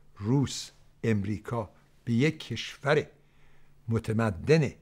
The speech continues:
تاریخی علاقه‌مندن، برای خاطر اینکه این کشور از لحاظ سوق‌الجنسی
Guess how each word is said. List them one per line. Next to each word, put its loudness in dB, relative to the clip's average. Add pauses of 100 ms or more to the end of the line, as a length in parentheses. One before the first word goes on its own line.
(100)
تاریخی 0
علاقه‌مندن، 0
برای 0
خاطر -4
اینکه -4
این 2
کشور -4
از -6
لحاظ 0
سوق‌الجنسی -6